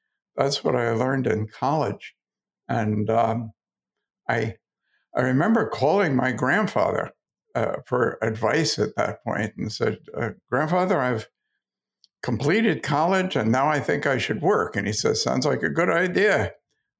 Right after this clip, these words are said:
And I said, "Well, I'm looking in the want ads and I can't do anything." And he said, "What'd you do in college?" And I said, "Wrote papers and took tests."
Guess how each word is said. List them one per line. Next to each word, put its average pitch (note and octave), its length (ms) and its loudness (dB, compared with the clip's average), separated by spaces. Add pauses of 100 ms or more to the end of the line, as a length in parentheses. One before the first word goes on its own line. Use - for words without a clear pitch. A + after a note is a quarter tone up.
(120)
And B2 100 0
I A#2 80 0
said, - 360 0
"Well, D#3 360 2 (540)
I'm A2+ 120 0
looking E3+ 320 2
in D#3+ 140 2
the D3+ 80 2
want G3+ 380 2
ads C3+ 480 2 (120)
and C#3 360 2 (480)
I C#3+ 80 2
can't F3 260 2
do F3 140 4
anything." G3+ 380 2 (1500)
And C3 120 0
he A#2+ 140 2
said, A2+ 400 0 (180)
"What'd D#3+ 220 2
you F#3+ 80 2
do F#3+ 220 4
in F3+ 140 2
college?" F3+ 640 0
And A2+ 160 0
I B2+ 100 0
said, B2 300 0
"Wrote D3 280 0
papers E3+ 480 2
and C#3+ 180 0
took E3 260 0
tests." - 640 -2